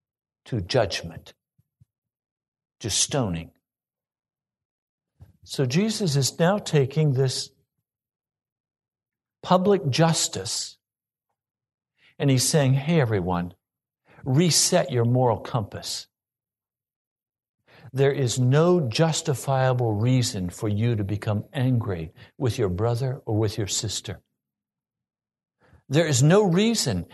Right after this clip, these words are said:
And if you become angry, you will become subject to judgment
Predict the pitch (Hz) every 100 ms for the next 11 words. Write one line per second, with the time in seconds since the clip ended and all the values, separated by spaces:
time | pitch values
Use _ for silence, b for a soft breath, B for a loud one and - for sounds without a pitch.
0 | B B 202 220 214 208 196 196 247 269
1 | 269 262 233 214 220 196 233 269 247 170
2 | 107 120 - 160 143 185 262 233 226 247
3 | 190 190 - 196 170 - - 262 285 226
4 | 143 120 104 - - _ _ _ _ _
5 | _ _ _ _ _ _ - 190 147 175
6 | 233 131 - 101 90 -